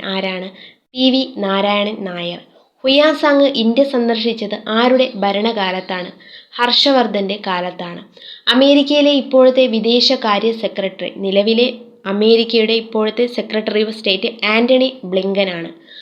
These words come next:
ഗാന്ധിജിയുടെ ഭൂദാന പ്രസ്ഥാനം പ്രാവർത്തികമാക്കിയ വ്യക്തിയാണ് വിനോബ ഭാവെ. മനുഷ്യ ശരീരത്തിൽ ഇൻസുലിൻ പുറപ്പെടുവിക്കുന്ന ഗ്രന്ഥിയാണ് പാൻക്രിയാസ്.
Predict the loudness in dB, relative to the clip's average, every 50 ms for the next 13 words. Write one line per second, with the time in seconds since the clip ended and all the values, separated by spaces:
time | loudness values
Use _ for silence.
0 | -20 -20 -20 -20 -20 _ _ _ _ _ _ _ _ _ _ _ _ _ _ _
1 | _ _ _ _ _ 4 6 6 6 6 4 4 2 4 4 6 6 6 6 4
2 | 4 4 4 4 4 4 2 2 2 -2 -2 0 0 0 0 0 0 0 0 0
3 | 0 0 0 0 0 2 2 2 2 0 -2 -4 -4 -4 -4 -4 -6 -8 -8 -6
4 | -6 -4 -4 -4 -8 -8 -6 -4 -2 0 2 2 2 2 0 0 -2 -2 -6 -8
5 | -10 -10 -10 -10 -12 -14 -16 -18 -20 _ _ _ _ -20 _ _ -2 0 0 2
6 | 2 2 2 2 4 4 4 6 4 4 2 0 -4 -2 0 0 2 2 0 0
7 | 0 2 2 2 2 2 0 0 2 2 2 2 4 2 2 0 0 -2 -2 -2
8 | 0 -2 -2 -2 -2 -2 -2 -2 -4 -6 -10 -10 -6 -4 -2 -2 -2 -2 -4 -4
9 | -6 -6 -6 -8 -10 -12 -14